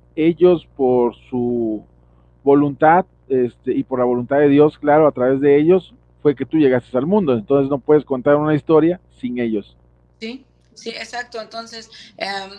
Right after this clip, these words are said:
Speaker 2: no, no puedo evitar esa parte porque forma parte de mi testimonio. Entonces, em, eh, para ellos ha sido difícil, muy difícil. Es una lucha que llevan ellos. Eh, incluso que mi papá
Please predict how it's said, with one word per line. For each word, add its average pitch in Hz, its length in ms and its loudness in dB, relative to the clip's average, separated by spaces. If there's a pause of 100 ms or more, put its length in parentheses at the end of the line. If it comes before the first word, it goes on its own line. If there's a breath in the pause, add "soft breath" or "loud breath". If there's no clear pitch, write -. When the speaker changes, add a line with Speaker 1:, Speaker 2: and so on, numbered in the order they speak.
(120)
Speaker 2:
no, 214 220 -2
no 214 220 -2
puedo 226 360 -2
evitar 202 560 -10
esa 214 240 -16
parte 196 260 -12
porque 190 320 -18
forma 226 400 -16
parte 226 260 -10
de 202 100 -14
mi 175 140 -16
testimonio. 170 720 -20 (340 soft breath)
Entonces, 202 640 -14
em, 202 360 -16 (600)
eh, 247 160 -20 (540)
para 202 200 0
ellos 247 280 -6
ha 269 60 -6
sido 220 300 -8
difícil, 185 640 -14 (460)
muy 226 260 -6
difícil. 214 600 -12 (200 loud breath)
Es 214 180 -8
una 233 260 -2
lucha 233 380 -10
que 185 180 -14
llevan 185 340 -10
ellos. 175 360 -16 (360 soft breath)
Eh, 180 360 -8 (180)
incluso 220 520 -10
que 214 100 -14
mi 185 140 -14
papá 196 640 -8